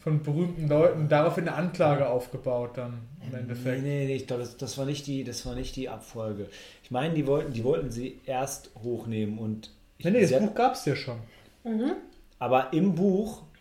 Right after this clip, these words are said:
Speaker 2: hat sie
Speaker 1: Fake-Namen
Speaker 2: Nee, nee,
Speaker 1: benutzt.
Speaker 2: im Buch hat sie auch nur die Leute erwähnt, die sowieso schon in der Gerichtsverhandlung
Speaker 3: Genau.
Speaker 2: vorgekommen sind.
Speaker 3: Genau.
Speaker 2: Weil sie hat nie irgendwas freiwillig preisgegeben. Ähm,
Speaker 3: Weil sie auch immer gesagt hat, sie möchte entsprechende Familien oder Leben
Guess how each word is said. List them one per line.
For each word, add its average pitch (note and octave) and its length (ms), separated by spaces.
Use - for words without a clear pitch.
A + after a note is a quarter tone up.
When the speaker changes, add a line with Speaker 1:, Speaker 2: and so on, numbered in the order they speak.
Speaker 2:
hat C#3+ 240
sie C#3 220
Speaker 1:
Fake-Namen C#3+ 720
Speaker 2:
Nee, C#3+ 140
nee, F#3+ 60
Speaker 1:
benutzt. F3+ 180
Speaker 2:
im C#3+ 160
Buch G#3 320
hat D#3+ 200
sie D3+ 380
auch D#3+ 320
nur F3 460
die F#3 400
Leute F3+ 360
erwähnt, D3+ 520
die C3+ 140
sowieso C3+ 480
schon D#3 220
in C#3 60
der C3 120
Gerichtsverhandlung F3 680
Speaker 3:
Genau. G#3+ 240
Speaker 2:
vorgekommen A2 540
sind. F#2+ 320
Speaker 3:
Genau. G2 360
Speaker 2:
Weil B2 360
sie C#3+ 180
hat D#3+ 140
nie A3+ 240
irgendwas F#3+ 580
freiwillig F3 540
preisgegeben. B2+ 1000
Ähm, B2 500
Speaker 3:
Weil G3+ 140
sie A3 200
auch G3+ 200
immer A3 160
gesagt G#3+ 260
hat, G#3+ 100
sie G#3 60
möchte G#3 220
entsprechende G3 480
Familien G#3 500
oder F3+ 180
Leben G#3 320